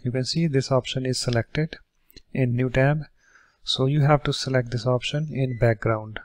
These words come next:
So just tap on this in background. You can see this option is now selected.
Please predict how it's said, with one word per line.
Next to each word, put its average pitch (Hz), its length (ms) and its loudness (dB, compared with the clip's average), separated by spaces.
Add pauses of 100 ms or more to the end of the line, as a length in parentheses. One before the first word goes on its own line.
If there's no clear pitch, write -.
(140)
So - 180 -4
just 135 220 -2
tap 143 200 6
on 139 180 0
this - 340 -2 (560)
in 127 160 -2
background. 135 580 2 (480)
You 123 100 2
can 127 140 2
see 165 220 -2
this 123 200 2
option 127 360 2
is 123 120 0
now 139 180 2
selected. 104 760 -4